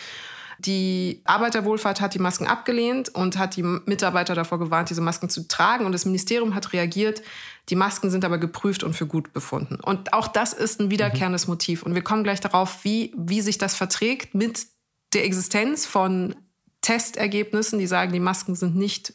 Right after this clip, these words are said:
Speaker 1: funktional oder erfüllen ihren Zweck nicht auf die Art, wie sie sollten. Und der nach wie vor bestehenden Aussage des Gesundheitsministeriums in Form auch von Jens Spahn und eben mit dem Backup von Angela Merkel und nochmal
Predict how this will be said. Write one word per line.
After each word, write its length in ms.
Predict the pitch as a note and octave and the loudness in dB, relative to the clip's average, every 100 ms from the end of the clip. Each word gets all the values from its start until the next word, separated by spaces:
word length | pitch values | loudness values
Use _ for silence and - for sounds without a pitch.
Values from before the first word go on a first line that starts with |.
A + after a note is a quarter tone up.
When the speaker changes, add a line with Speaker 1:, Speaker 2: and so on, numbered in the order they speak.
| _ | _
Speaker 1:
funktional 580 | - G3+ F#3+ F#3 F3+ F#3+ | -2 0 0 0 2 0
oder 120 | F#3+ | 0
erfüllen 440 | F3+ - A3 A3+ A3 | -2 0 2 2 2
ihren 140 | F#3 | 0
Zweck 260 | - G3+ F#3+ | 0 0 -2
nicht 160 | F#3 | -4
auf 80 | F3 | -4
die 140 | F#3 | 0
Art, 160 | F#3 F3+ | 0 0
wie 60 | E3 | -2
sie 80 | |
sollten. 420 | E3 F3+ F#3 G3+ G3 | 0 0 0 0 0
Und 260 | F#3 F3+ - - - - | 0 -2 -4 -14 -14 -4
der 120 | - - - _ | -2 -2 -4 _
nach 380 | F3 E3 G3 G3+ | -2 2 2 2
wie 80 | G3+ | -2
vor 200 | - F#3 | 2 2
bestehenden 440 | F3 - F#3 F3+ | 2 0 0 2
Aussage 520 | - F#3 F#3 F3+ F3 | 2 2 2 2 0
des 140 | - - | -2 -2
Gesundheitsministeriums 1080 | E3+ A3 A3+ A3 G3+ F#3+ F#3 F3+ F3 E3+ - | 0 0 2 0 0 0 0 -2 0 -2 -4
in 100 | - | -4
Form 180 | E3+ | -2
auch 120 | E3 E3 | -2 -2
von 120 | E3 | -2
Jens 140 | D#3+ | -2
Spahn 360 | - F#3 F#3+ F#3+ | 0 2 2 0
und 220 | D#3 - | -4 -6
eben 120 | E3 D#3+ | -4 -2
mit 200 | D#3 D#3 | -2 -4
dem 120 | D#3 | -2
Backup 300 | E3 D3+ D3+ | -2 -2 -2
von 140 | D#3 | 0
Angela 240 | D#3+ D#3+ D#3 | 0 0 0
Merkel 420 | E3+ F#3 F#3 F3 | 0 0 -2 -4
und 280 | E3 D#3+ E3 | -4 -6 -4
nochmal 360 | D#3+ D#3+ D#3 | -2 0 -2